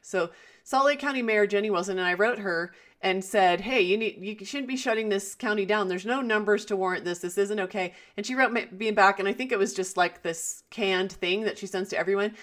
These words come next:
And she was like, "I'm gonna protect people and I'm gonna shut down." I was like, "Oh, you said the wrong thing." And I wrote her back and said, "Okay, then I'm gonna sue you.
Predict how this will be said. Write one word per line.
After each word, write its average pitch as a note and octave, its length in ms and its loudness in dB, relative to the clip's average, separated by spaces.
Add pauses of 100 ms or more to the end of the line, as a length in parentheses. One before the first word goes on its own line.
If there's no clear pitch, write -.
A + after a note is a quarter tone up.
(140)
And G#3 120 -4
she A#3 60 -2
was G#3 100 -2
like, F#3+ 160 6
"I'm C4 80 2
gonna B3+ 120 2
protect C#4 400 0
people B3+ 280 2
and A#3 100 4
I'm A3+ 60 2
gonna G#3+ 80 0
shut A3 200 -2
down." A3+ 180 2
I F#3 40 2
was F3+ 80 0
like, F3+ 160 -4
"Oh, A3 120 4
you G3+ 120 4
said F#3+ 160 -4
the E3+ 80 -6
wrong E3 200 -4
thing." D3+ 260 -8 (340)
And G#3 160 2
I G#3+ 60 6
wrote A#3+ 180 6
her A3+ 80 4
back A#3 260 6
and G#3 140 0
said, F#3 240 4
"Okay, D4+ 220 -2
then G#3 120 -2
I'm G3 140 0
gonna A3 220 0
sue B3 200 -4
you. E3+ 300 -2